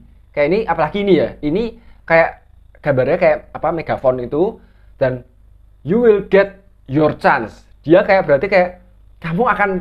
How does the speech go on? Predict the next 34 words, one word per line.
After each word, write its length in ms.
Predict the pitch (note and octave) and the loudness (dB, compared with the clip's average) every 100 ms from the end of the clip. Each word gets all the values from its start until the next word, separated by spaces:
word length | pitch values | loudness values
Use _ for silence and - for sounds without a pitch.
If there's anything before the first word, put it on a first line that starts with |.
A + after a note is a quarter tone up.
| - - | -10 -12
dapat 480 | - C#3+ E3 - - | -8 -2 -2 -2 -4
pasti 400 | D#3 - A#3+ E3 | -6 -2 0 0
gitu 160 | C3 C3+ | -2 -6
tuh. 160 | A#2+ F#2 - | -8 -12 -6
Pasti, 480 | D3+ D3+ - G3+ B2+ | -4 -4 0 0 2
itu 160 | E3 | -4
sesuatu 320 | D3+ C#3 C#3+ D3 | -6 -2 0 0
yang 160 | C#3+ | -2
pasti 320 | D3+ C3+ E3+ | -2 -2 -2
lah. 160 | B2 G#2+ | -4 -4
Itu 160 | D3 F3 | -6 -6
kalian 320 | C3+ E3 A#2 | -4 -2 -4
harus 80 | C3 | -4
mainkan. 560 | B2+ C#3+ - C3 F#2 - _ - | -6 -6 -6 -8 -8 -20 _ -2
Jangan 240 | D3+ C#3 C#3+ | 0 0 -4
istilahnya 300 | C#3 C#3+ C#3+ | -2 -2 0
kayak 140 | D#3 - _ | -2 -4 _
jangan 240 | - C3+ C3+ | -4 -4 -4
cuma 160 | C#3+ | -6
di 160 | C#3+ C3 | -6 -6
P 80 | C#3 | -2
H 100 | B2 B2 | -2 0
P, 0 | C3+ A2+ | -2 -2
itu 320 | B2+ F#3+ - | -4 -6 -4
dia 160 | D3+ | -4
bakalan 240 | D3 G#2+ A2+ | -2 -2 -2
turun. 400 | B2 C#3 F#2 - _ _ _ _ _ _ _ - | -4 -4 -4 -10 _ _ _ _ _ _ _ -2
Kalau 180 | E3 A3 | 2 4
kalian 220 | G#3+ G#3+ | 2 2
jawab 180 | D#3+ E3 | 2 4
ini, 320 | E3+ E3 G#3 | 4 4 0
dia 100 | F3 G3 | -4 -2
bakalan 240 | D3+ D#3 | -2 -2
naik. 240 | D#3 C3+ | -2 -4